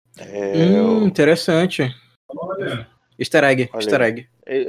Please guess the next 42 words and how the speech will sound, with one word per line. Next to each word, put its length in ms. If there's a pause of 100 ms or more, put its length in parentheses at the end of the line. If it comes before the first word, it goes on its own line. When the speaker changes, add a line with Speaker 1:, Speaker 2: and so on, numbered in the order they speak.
Speaker 1:
eu 60
tive 220
que 100
pesquisar 540
isso 180
porque, 260
tipo, 380 (300)
apareceu 560
várias 360
vezes 240
como 240
destaque. 500
Eu 40
digo, 160
"Ah, 220
isso 160
aí 80
tem 140
alguma 200
coisa 220
a 40
ver." 140
E 200
realmente 440
tinha 240
mesmo. 340 (440)
É 60
a 60
primeira 300
aparição 360
do 80
Cyborg 400 (1120)
na, 60
Speaker 3:
Parece 400
Speaker 1:
nas 160
Speaker 3:
o 80
novo 60
Speaker 1:
H 100
Qs. 300
Speaker 3:
Electro 440
também, 340
né? 260